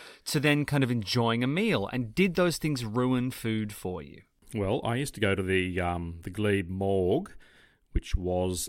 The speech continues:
Speaker 2: at the time the largest mortuary in the Southern Hemisphere.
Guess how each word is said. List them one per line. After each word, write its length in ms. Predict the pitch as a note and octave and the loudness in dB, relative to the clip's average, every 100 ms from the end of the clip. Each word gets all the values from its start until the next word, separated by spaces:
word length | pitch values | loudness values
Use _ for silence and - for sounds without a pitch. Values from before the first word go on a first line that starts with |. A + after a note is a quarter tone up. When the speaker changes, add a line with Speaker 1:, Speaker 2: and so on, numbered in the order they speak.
| - | -6
Speaker 2:
at 260 | F#2+ - | -6 -6
the 80 | - | -12
time 600 | - - - G#2 G2+ G2+ | -12 -14 -8 -4 -2 -2
the 120 | G2 G2 | -2 -2
largest 560 | G#2 A#2 C#3 D3+ C#3 | -2 -2 -4 -6 -6
mortuary 720 | A2 F#2+ F2 - F#2+ F#2 - | -2 -2 -2 -2 -2 -2 -4
in 120 | G2 | -6
the 100 | F#2 | -6
Southern 460 | F2 - G2+ F#2 F2+ | -6 -4 -4 -4 -6
Hemisphere. 600 | E2+ F2+ E2 - F2 E2 | -6 -6 -6 -8 -10 -12